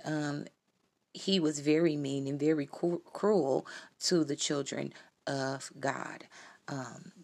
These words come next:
to the Hebrews, okay? And so, um, they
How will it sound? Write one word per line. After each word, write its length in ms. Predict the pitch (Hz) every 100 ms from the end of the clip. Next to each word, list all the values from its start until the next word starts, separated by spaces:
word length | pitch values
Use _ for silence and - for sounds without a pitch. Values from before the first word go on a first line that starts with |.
| -
to 280 | 175 151 135
the 240 | 123 139 143
Hebrews, 640 | - 135 117 - - - -
okay? 440 | - - 143 143 160 - - -
And 200 | 151 147
so, 400 | - 151 143 139
um, 340 | 151 143 131 139 - - - -
they 640 | 160 180 196 196 175